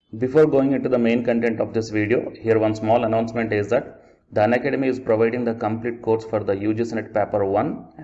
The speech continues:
as well as the paper two electronic science, and the details regarding this course is provided at the end of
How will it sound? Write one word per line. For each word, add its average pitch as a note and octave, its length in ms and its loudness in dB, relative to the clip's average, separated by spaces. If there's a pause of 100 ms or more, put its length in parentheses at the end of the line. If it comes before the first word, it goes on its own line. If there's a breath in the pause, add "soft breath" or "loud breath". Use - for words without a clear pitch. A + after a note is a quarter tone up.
as G2+ 100 -4
well G#2 180 2
as G2+ 140 4
the G#2 80 0
paper G2+ 360 -2
two A2 120 2
electronic G2+ 500 -2
science, - 340 -6 (380 soft breath)
and G2+ 160 0
the G#2 60 2
details C3 420 -2
regarding A2+ 460 2
this G#2+ 160 -4
course A#2+ 320 0
is - 160 -2
provided A2 480 0
at G2+ 160 -2
the G2+ 480 4
end B2 300 4
of - 260 -2